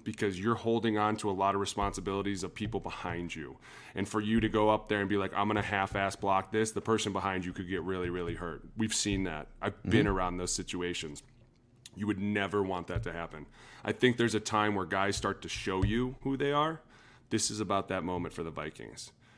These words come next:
Speaker 1: you're gonna start to, like, I think your eyes become a lot bigger, and you're like, "Okay, now it's time to start seeing whose fault this really is," right?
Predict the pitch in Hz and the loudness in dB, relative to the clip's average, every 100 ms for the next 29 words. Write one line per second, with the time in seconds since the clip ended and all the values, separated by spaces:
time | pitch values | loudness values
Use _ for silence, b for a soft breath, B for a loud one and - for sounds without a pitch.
0 | b - 98 101 104 - 101 - 90 87 | b -4 0 2 2 2 2 2 -2 -2
1 | 85 - - - - _ - - - - | -4 -6 -16 -20 -20 _ -20 -20 -20 -20
2 | - - 110 - 127 120 113 104 107 107 | -20 -4 -2 2 2 4 2 4 4 2
3 | 113 110 104 95 98 92 95 90 78 - | -2 0 0 2 2 0 -2 -6 -6 -12
4 | - - 104 107 101 101 101 104 104 110 | -12 -2 0 2 0 0 2 2 4 6
5 | 120 - 131 127 - 117 - 110 107 95 | 4 4 4 4 4 2 4 4 4 4
6 | 101 92 101 92 - 92 92 87 85 69 | 0 0 -2 -2 -2 -6 -4 -4 -4 -6
7 | 62 85 | -6 -4